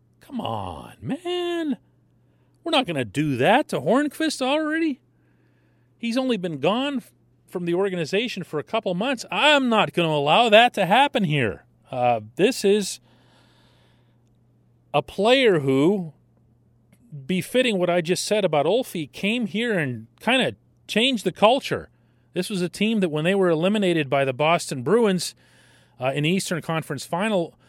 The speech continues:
weren't coming within forty yards of Tuukka Rask. Hornqvist came in and immediately started attacking the net. He opened up lanes for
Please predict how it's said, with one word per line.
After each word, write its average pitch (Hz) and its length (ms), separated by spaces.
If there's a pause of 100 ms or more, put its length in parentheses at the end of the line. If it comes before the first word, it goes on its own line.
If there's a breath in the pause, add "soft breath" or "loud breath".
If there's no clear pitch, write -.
(220 soft breath)
weren't 190 300
coming 202 340
within 160 320
forty 220 400
yards 170 520
of 123 100
Tuukka 160 320
Rask. 165 520 (960 soft breath)
Hornqvist 220 500
came 196 300
in 214 160
and 180 80
immediately 165 600
started 175 400
attacking 185 520
the 185 80
net. 220 260
He 180 200
opened 190 300
up 185 160
lanes 190 360
for 185 200